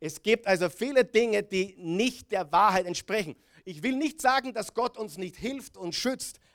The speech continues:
aber wir können alle nicht auf-, abstreiten,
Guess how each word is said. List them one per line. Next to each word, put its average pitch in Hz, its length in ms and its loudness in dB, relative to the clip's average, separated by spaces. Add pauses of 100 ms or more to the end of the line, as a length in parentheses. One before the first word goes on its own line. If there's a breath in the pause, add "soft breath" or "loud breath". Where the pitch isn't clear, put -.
aber 233 400 6
wir 208 120 2
können 240 500 -4
alle 330 400 6
nicht 320 240 0
auf-, 277 320 4
abstreiten, 147 720 0